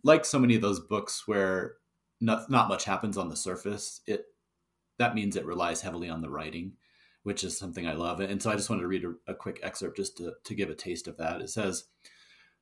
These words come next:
"The foreigners who reach the summit believe that they have outperformed the species and, at least for an instant, see themselves as demigods. They celebrate, they hug, they take pictures, because they always take pictures, always relapse into narcissism. Meanwhile,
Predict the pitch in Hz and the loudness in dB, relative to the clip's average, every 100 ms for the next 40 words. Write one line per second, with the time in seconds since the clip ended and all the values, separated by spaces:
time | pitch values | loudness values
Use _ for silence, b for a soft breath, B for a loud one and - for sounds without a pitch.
0 | - 120 143 160 170 151 135 - 104 113 | -2 0 4 6 6 2 0 0 2 2
1 | 113 - 95 110 98 - - 104 113 113 | 2 -2 -2 0 0 -2 0 4 4 4
2 | - 95 92 - 120 - 113 107 101 98 | 0 -4 0 0 0 -2 -8 -2 -2 -2
3 | 85 - 101 98 - - - - - 101 | -4 -4 -4 -4 -6 -10 -14 -18 -8 -4
4 | 98 92 - 123 120 95 82 107 113 - | -2 -2 0 2 0 -2 -2 0 0 -2
5 | - _ - 120 101 87 95 87 80 78 | -12 _ -2 0 0 0 -2 -2 -4 -8
6 | 76 101 85 80 73 - - _ _ _ | -4 -4 -2 -4 -6 -8 -12 _ _ _
7 | b b - 104 - 113 117 113 117 123 | b b -4 0 2 4 4 4 2 0
8 | - - 87 104 107 104 - _ _ - | -6 -10 -8 -4 -2 -2 -6 _ _ -4
9 | 95 101 - 127 123 131 131 131 - _ | -2 -2 -2 -2 2 2 2 0 -12 _
10 | 131 127 107 92 98 82 - - 95 - | 0 2 4 2 2 0 -8 -10 -12 -12
11 | - - - _ _ - 113 123 117 87 | -14 -14 -16 _ _ 2 6 6 4 0
12 | 90 85 90 85 82 92 80 78 73 73 | -2 -2 -8 -6 -4 -4 -6 -10 -12 -12
13 | 76 - _ b b b b b b b | -14 -16 _ b b b b b b b
14 | 123 143 117 92 85 - | 8 8 10 6 2 -4